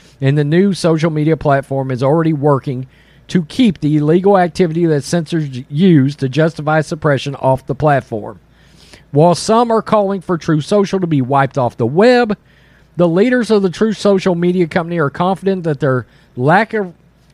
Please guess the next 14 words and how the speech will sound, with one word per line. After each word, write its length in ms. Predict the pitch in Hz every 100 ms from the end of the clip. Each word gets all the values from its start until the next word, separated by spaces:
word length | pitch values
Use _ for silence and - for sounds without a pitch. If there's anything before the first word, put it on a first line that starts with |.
| 127
reliance 580 | 151 147 185 233 233 185
on 120 | 160
corrupt 540 | - 147 185 233 _
political 520 | - 165 220 226 240
actors 340 | 220 185 190 165
for 140 | 180
web 280 | 165 180 190
services 600 | - 185 147 - 151 147 _ _ _
will 120 | 139
guard 380 | 139 151 180 190
them 180 | 202 196
against 420 | 170 156 156 -
sudden 380 | - 180 185 185
deplatforming. 960 | 170 180 156 156 139 - 127 107 107